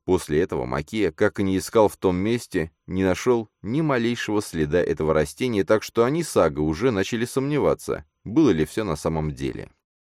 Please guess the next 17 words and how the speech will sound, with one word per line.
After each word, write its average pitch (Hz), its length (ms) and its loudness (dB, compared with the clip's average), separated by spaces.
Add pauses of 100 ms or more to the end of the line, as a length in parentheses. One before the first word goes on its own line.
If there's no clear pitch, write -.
(360)
Считалось, 85 460 4
что - 260 2
ведьмы 80 420 0
весьма 85 360 -2
склонны 117 480 0
к 87 80 -6
запретной 110 640 2
однополой 110 500 0
любви, 107 400 0
однако 90 480 2
никого, 90 580 0
включая 78 580 2
самую 87 480 0
хозяйку 76 540 0
дома 71 320 -2
Мариетту 73 480 0
Корсини, 76 680 -4